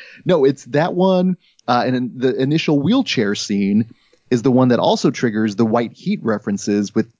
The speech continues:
James Cagney, see? And which, again, being older when I saw this, I had actually seen a few James Cagney films through some film classes I took in college.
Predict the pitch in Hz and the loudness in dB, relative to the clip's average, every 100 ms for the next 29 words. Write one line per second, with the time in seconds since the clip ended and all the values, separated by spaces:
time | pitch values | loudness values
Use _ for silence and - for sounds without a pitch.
0 | _ - 127 165 185 208 254 240 139 110 | _ -4 0 0 0 -2 -2 -2 -2 -4
1 | - 143 151 233 - - _ _ _ - | -2 0 2 0 -2 -14 _ _ _ -2
2 | 147 151 147 143 135 - _ _ - 160 | 0 0 0 -2 -4 -12 _ _ -2 -2
3 | 175 - 147 117 151 196 147 151 104 101 | -2 -6 -8 -2 0 2 0 -4 -8 -14
4 | _ _ _ - - - 143 143 127 123 | _ _ _ -20 -16 -4 0 2 2 2
5 | 202 147 120 113 113 - 110 113 123 113 | 4 4 2 0 -2 0 0 0 -2 0
6 | 117 123 - 117 107 165 220 156 - 110 | 0 0 -2 -6 -4 2 2 2 2 0
7 | 104 107 104 - 104 104 104 113 107 107 | 2 0 0 -2 0 0 0 2 2 2
8 | 113 104 113 98 202 185 110 104 - 101 | 0 2 2 2 2 2 0 -2 -2 -2
9 | 104 110 110 107 - 196 104 101 | -2 0 0 2 2 2 2 0